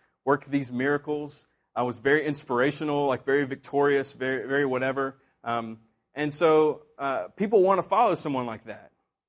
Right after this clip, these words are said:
And so they would come in. It's not like they would come in and say, "Let me tell you about another Jesus."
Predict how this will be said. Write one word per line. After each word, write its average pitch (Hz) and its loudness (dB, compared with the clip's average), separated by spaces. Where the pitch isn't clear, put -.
And 131 -14
so 160 -4
they 175 6
would 208 2
come 156 -2
in. 143 -4
It's 160 -4
not 214 -4
like 214 -4
they 214 4
would 170 -2
come 170 -2
in 170 -2
and 147 -6
say, 139 -6
"Let 147 -8
me 208 -6
tell 214 -4
you 196 0
about 175 0
another 151 0
Jesus." 113 -12